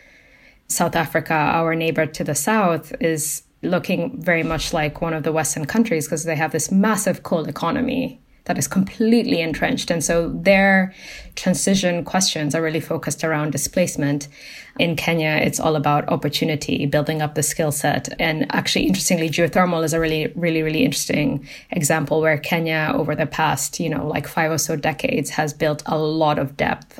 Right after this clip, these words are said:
on geothermal, not just scientific research, exploration, engineering, and now we're actually, like, exporting experts, to the parts of the region. And so I think that there's a real opportunity to build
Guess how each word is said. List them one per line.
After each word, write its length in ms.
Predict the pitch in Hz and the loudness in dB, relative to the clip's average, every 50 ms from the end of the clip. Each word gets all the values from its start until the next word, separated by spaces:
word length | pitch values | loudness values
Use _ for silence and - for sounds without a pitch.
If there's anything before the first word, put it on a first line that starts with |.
| - - | -6 -2
on 400 | - 160 151 147 151 - - 156 | 0 0 2 2 0 0 -2 -2
geothermal, 640 | - - 160 151 147 - - 151 147 147 151 147 147 | -2 -2 0 0 0 -2 -2 -2 0 0 0 0 0
not 180 | 156 156 151 | 0 -2 -2
just 520 | 151 - 143 - - - - - - - - - - - - - - - - | -2 -2 -2 -2 -2 -4 -6 -6 -8 -12 -16 -18 -18 -20 -18 -18 -18 -14 -10
scientific 640 | - - - 160 151 135 147 143 165 151 - - 220 | -4 -2 0 0 0 0 -2 -2 -4 -4 -2 2 2
research, 560 | 226 220 220 - 220 208 202 196 190 196 - | 4 4 4 4 4 6 6 6 4 2 0
exploration, 1300 | - - - - - - 165 165 170 180 190 190 185 185 - - 190 180 180 175 175 165 165 165 156 156 - | -4 -6 -6 -4 -2 -2 0 2 4 4 4 4 2 2 2 2 2 2 2 2 0 -2 -2 -2 -4 -2 -2
engineering, 880 | - 170 147 165 165 170 170 170 170 175 175 165 165 165 165 160 160 - | -2 -2 0 0 0 0 0 2 2 2 2 2 0 0 0 0 0 0
and 240 | - 160 156 165 | 0 0 0 0
now 180 | 165 160 160 156 | 0 2 2 2
we're 180 | 160 160 151 143 | 0 2 2 4
actually, 480 | - 160 151 - - - 170 170 160 | 4 2 0 0 -2 -4 -2 -2 0
like, 200 | 156 156 147 - | 0 0 0 0
exporting 580 | - - - - - - 170 156 156 156 151 - | -2 -4 -4 -4 -4 -4 -2 -2 -2 -2 -2 -2
experts, 640 | 156 143 - - - 240 262 262 262 - - - - - - - - - - - - _ - - | -4 -4 -4 -2 2 2 2 2 2 -2 -8 -10 -12 -18 -20 -20 -20 -20 -20 -20 -20 _ -4 0
to 60 | 247 | 2
the 100 | 220 226 | 2 2
parts 340 | 226 226 247 233 240 240 - | 2 4 4 2 2 2 2
of 200 | 262 247 233 220 | 2 2 4 6
the 100 | 240 233 | 6 6
region. 640 | 226 247 254 254 269 269 262 269 269 269 262 269 - | 8 8 8 8 10 10 12 12 12 12 10 8 6
And 160 | 185 185 190 | 4 4 4
so 240 | 190 - 196 180 175 | 6 6 6 6 8
I 140 | 175 175 156 | 6 6 4
think 240 | - 180 170 160 - | 4 2 0 2 2
that 140 | 165 165 151 | 2 2 2
there's 160 | 170 160 170 | 2 2 2
a 80 | 175 170 | 2 2
real 160 | 170 160 165 | 2 2 0
opportunity 520 | 156 - 151 - - 156 156 151 - 147 143 | -2 -2 -4 -4 -2 -2 0 0 0 -2 -2
to 120 | - 175 | -4 -4
build 340 | 147 143 - 165 151 151 | -4 0 2 2 2 0